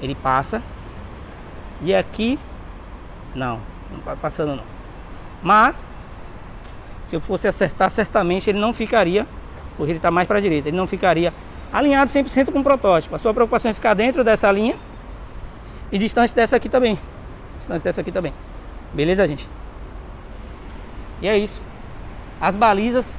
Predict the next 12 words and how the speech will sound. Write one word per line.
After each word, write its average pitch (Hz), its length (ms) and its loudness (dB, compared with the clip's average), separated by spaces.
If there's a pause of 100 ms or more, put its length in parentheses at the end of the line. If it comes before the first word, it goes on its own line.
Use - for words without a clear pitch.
(240)
o 185 80 -4
comprimento 226 560 2
vai 170 160 6
variar 180 440 8
conforme 170 680 4
o 170 80 -6
tamanho 170 280 6
do 180 100 6
veículo. 240 380 8 (400)
Você 226 240 6
pode 233 340 8
sim 285 380 6